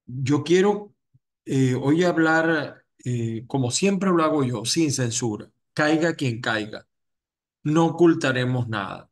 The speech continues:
Los invito también a que lean nuestra columna publicada el día de hoy en el diario tal cual digital punto com,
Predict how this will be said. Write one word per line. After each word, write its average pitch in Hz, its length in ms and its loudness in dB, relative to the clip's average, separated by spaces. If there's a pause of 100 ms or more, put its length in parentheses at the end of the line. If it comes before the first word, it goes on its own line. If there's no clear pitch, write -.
(140)
Los 117 220 -2
invito 139 420 2
también 139 380 2
a 151 140 0
que 127 100 0
lean 127 340 2
nuestra 120 480 -2
columna 151 760 0 (300)
publicada 131 680 0
el 135 120 0
día 127 200 2
de 135 140 4
hoy 139 200 2
en 135 120 -2
el 110 120 -2
diario 120 480 0
tal 123 320 -2
cual 135 320 2
digital 117 520 -2
punto 135 360 -2
com, 185 380 0